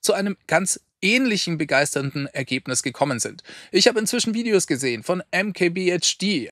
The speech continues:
aber auch von Jason Camisa zum Beispiel. Die sind völlig begeistert von diesem Auto. Vor allem von den Sitzen, aber auch vom Handling. Gleichzeitig vom Komfort, denn das ist nicht nur ein Auto für die Rennstrecke.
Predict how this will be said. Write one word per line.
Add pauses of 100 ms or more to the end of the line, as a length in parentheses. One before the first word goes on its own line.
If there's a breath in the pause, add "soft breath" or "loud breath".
aber
auch
von
Jason
Camisa
zum
Beispiel. (280)
Die
sind
völlig
begeistert
von
diesem
Auto. (260)
Vor
allem
von
den
Sitzen,
aber
auch
vom
Handling. (140)
Gleichzeitig
vom
Komfort,
denn
das
ist
nicht
nur
ein
Auto
für
die
Rennstrecke.